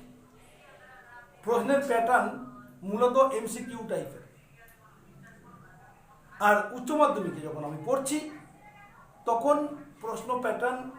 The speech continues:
এমসিকিউ রয়েছে, সেই সঙ্গে সঙ্গে লিখতে হয়। এখন আমি এর আগের ভিডিওতে এই জন্য বলেছিলাম একটা কথা, খেয়াল করে তোমরা দেখবে, ফার্স্ট রিকোয়ারমেন্ট সায়েন্সের জন্য express yourself। তুমি জানো, তাহলে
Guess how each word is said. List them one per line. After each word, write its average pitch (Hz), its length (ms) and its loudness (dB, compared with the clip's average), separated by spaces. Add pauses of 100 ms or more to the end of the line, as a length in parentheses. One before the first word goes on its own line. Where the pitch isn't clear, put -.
(160)
এমসিকিউ 254 440 -8 (140)
রয়েছে, 240 300 2 (680)
সেই 233 240 0
সঙ্গে 240 320 -2
সঙ্গে 208 240 -4 (300)
লিখতে - 340 -6
হয়। 131 160 -10 (1300)
এখন 247 300 6 (600)
আমি 208 160 -4
এর 247 140 2
আগের 269 240 0
ভিডিওতে 269 380 -4
এই 254 80 -8
জন্য 247 120 -2 (120)
বলেছিলাম 247 480 0
একটা 220 200 -8
কথা, 208 160 0 (120)
খেয়াল 196 260 2
করে 214 180 -4
তোমরা 208 260 -4
দেখবে, 190 180 -6 (160)
ফার্স্ট 254 300 0 (140)
রিকোয়ারমেন্ট 208 540 -2 (480)
সায়েন্সের 190 480 -4
জন্য 156 160 -6 (580)
express - 520 0 (240)
yourself। 185 480 -4 (120)
তুমি 269 120 -6 (100)
জানো, 254 240 6 (1300)
তাহলে 247 180 10